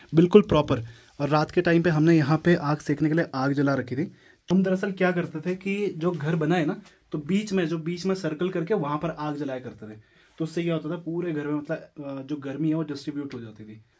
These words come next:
तो वैसे ही ये भी है यहाँ पे चूल्हा किनारे पे, लेकिन हमारे गाँव में क्या हुआ करता था कि हमारे चूल्हे जो हुआ करते थे, बीच में हुआ करते थे, बस इतना ही फ़र्क है। लेकिन अभी के टाइम पे थोड़ा लोग शिफ्ट होना शुरू हो गए,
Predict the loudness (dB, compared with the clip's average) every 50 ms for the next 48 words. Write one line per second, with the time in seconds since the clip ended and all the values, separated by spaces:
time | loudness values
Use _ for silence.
0 | _ _ _ -6 0 4 4 4 4 4 4 4 4 2 2 4 6 6 6 8
1 | 6 4 6 6 6 6 4 4 2 0 0 2 4 4 4 6 6 6 6 6
2 | 6 6 6 6 4 4 0 -6 -6 _ 4 6 8 8 8 6 6 6 8 8
3 | 8 6 4 4 4 4 6 6 8 8 8 8 8 6 6 6 6 4 4 2
4 | 0 -2 -2 0 0 2 4 4 6 6 6 8 6 6 4 2 2 4 6 8
5 | 8 8 8 6 6 6 4 4 4 2 0 4 6 6 8 8 6 6 8 8
6 | 8 10 10 8 4 2 -2 -6 -8 -10 -10 -10 -10 -10 -16 -20 -20 -20 _ _
7 | 2 4 4 4 6 6 8 8 8 8 6 2 2 0 -2 -6 -8 -12 -20 -20
8 | -20 -20 -20 -14 0 4 6 6 8 8 8 8 8 8 8 8 6 4 4 4
9 | 4 6 6 6 8 8 6 6 4 4 0 0 2 6 8 8 8 8 6 6
10 | 6 6 6 6 4